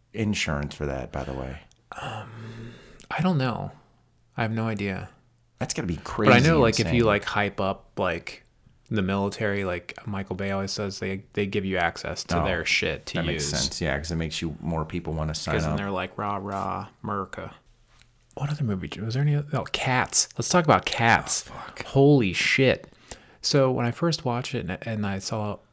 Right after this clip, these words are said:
Speaker 2: a bunch of articles, like, people, or people reactions, like, fucking nightmare fuel, they were calling it.
Speaker 1: I
Speaker 2: I'm like, "I'm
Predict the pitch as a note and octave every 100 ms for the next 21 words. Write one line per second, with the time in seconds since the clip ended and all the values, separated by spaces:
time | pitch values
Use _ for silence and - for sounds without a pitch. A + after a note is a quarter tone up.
0 | - - A2 - G2+ G2 A2+ G#2+ G#2 -
1 | F#2 - - G#2+ G#2 E2 G2+ F2+ - A#2+
2 | G2+ G2+ F#2+ - F#2+ F#2 F#2+ E2+ - -
3 | - - _ _ _ _ _ A#2+ G#2 F#2+
4 | F2+ F#2 G#2+ B2+ B2 A#2+ G#2 G2 - G2
5 | F#2 F#2 F#2+ G#2 - G#2+ F#2 F#2+ G2 -
6 | - - - - - F#2+ G2 - _ -
7 | C#3 C#3 C3+ - - D#3+